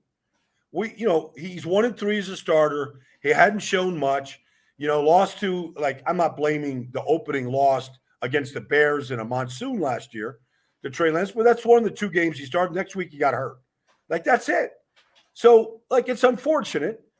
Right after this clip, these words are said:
but that's just the reality. So I just don't, the, the trade rumors can be just that, rumors, that's fine. John Lynch has to, you know, address those things, and he did. But I just don't understand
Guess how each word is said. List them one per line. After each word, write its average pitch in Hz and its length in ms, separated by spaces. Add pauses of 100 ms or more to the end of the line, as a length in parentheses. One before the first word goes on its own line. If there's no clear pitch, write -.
(140)
but 196 200 (200)
that's 220 240
just 226 180
the 196 80
reality. 160 480 (640)
So 226 480 (360)
I 240 120
just 330 200
don't, 247 320 (400)
the, 190 140
the 175 140
trade 277 340
rumors 196 500 (160)
can 170 160
be 160 160
just 156 300
that, 135 280
rumors, 139 400
that's 151 200
fine. 123 380 (480)
John 170 260
Lynch 160 160
has 156 220
to, 127 260
you 139 80
know, 127 220
address 131 380
those 135 220
things, 131 360
and 151 80
he 151 80
did. 117 300 (640)
But 196 220
I 208 80
just 277 240
don't 220 260
understand 190 640